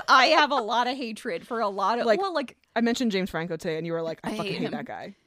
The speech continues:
Speaker 1: Well, he was gross with, like, seventeen-year-olds.
Speaker 2: Well, okay,
Speaker 1: So
Speaker 2: listen, okay, okay, I'm not, mm, I'm
Speaker 1: Yeah.
Speaker 2: not saying I like James Franco. I'm just saying, I feel like every actor I bring up that I'm like,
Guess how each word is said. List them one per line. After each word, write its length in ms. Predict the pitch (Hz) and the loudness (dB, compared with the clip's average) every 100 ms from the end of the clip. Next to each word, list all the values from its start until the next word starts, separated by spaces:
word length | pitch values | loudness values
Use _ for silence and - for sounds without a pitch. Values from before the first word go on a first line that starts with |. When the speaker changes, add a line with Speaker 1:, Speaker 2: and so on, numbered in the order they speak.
| _ _ _ | _ _ _
Speaker 1:
Well, 140 | 285 302 | -10 -10
he 340 | 285 330 311 - | -10 -12 -12 -12
was 220 | 262 277 | -12 -12
gross 460 | - 240 311 320 277 | -12 -10 -8 -10 -12
with, 100 | 277 | -12
like, 140 | 269 | -12
seventeen-year-olds. 720 | - 294 269 302 320 - - | -10 -8 -6 -6 -8 -10 0
Speaker 2:
Well, 180 | 359 - - | 4 4 2
okay, 220 | 302 240 | 2 2
Speaker 1:
So 60 | 294 | 2
Speaker 2:
listen, 340 | 302 277 196 208 | 2 2 0 0
okay, 200 | - 156 | -2 -2
okay, 220 | 190 185 160 | -2 -2 -2
I'm 80 | 202 | 0
not, 200 | 254 - | -2 -4
mm, 340 | 185 151 147 | -12 -12 -6
I'm 100 | 240 | -2
Speaker 1:
Yeah. 80 | 220 | 0
Speaker 2:
not 100 | 247 | 2
saying 120 | 254 | 2
I 60 | 220 | 2
like 260 | 180 165 | 2 -2
James 240 | - 147 - | -4 -12 -10
Franco. 320 | 147 143 147 | -10 -10 -4
I'm 120 | 196 214 | -2 0
just 140 | 220 | 0
saying, 240 | 202 170 - - - _ | 0 -2 -6 -20 -20 _
I 80 | 214 | -2
feel 180 | 233 254 | 0 0
like 160 | 277 - | 0 2
every 300 | 202 190 254 - - | 0 2 -4 -4 -2
actor 320 | 165 165 196 | -2 0 -2
I 120 | 165 165 | -2 -2
bring 180 | 160 | -4
up 100 | 160 170 | -6 -4
that 140 | - | -4
I'm 120 | 160 | -4
like, 160 | 160 | -6